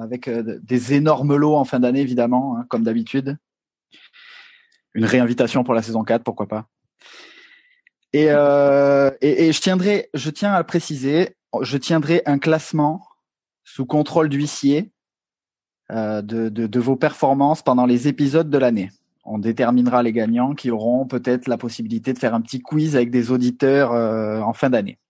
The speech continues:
Ok, tout le monde est d'accord ? Gu-, Gugu, c'est bon ? Euh, go, premier, euh, premier petite énumération. On joue chacun sa peau.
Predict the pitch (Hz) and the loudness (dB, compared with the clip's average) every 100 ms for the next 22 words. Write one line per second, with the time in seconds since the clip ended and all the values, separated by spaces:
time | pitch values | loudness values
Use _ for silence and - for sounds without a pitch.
0 | _ _ - 127 180 208 180 143 151 147 | _ _ -6 0 0 0 -4 -4 -2 -2
1 | 139 139 180 185 - 123 151 151 - 139 | -2 -2 0 -2 -6 -12 -10 -12 -14 -10
2 | 156 156 208 196 165 196 - _ _ _ | -4 0 0 2 0 0 -6 _ _ _
3 | _ _ _ _ 120 113 _ _ _ - | _ _ _ _ -2 -2 _ _ _ 0
4 | 139 143 139 139 143 240 240 - - 202 | 2 4 2 2 2 2 2 -2 0 2
5 | 208 202 196 175 165 160 156 160 160 160 | 2 2 2 2 2 0 0 2 0 0
6 | 156 156 151 143 _ _ _ - 180 180 | -4 -8 -10 -14 _ _ _ -4 -2 0
7 | 180 180 175 185 247 233 208 180 185 208 | 0 -2 -2 0 2 4 2 0 -2 -2
8 | 214 170 170 151 220 - 208 208 202 196 | -2 0 -2 0 -2 0 -2 0 -2 -2
9 | 185 180 185 | 0 0 -2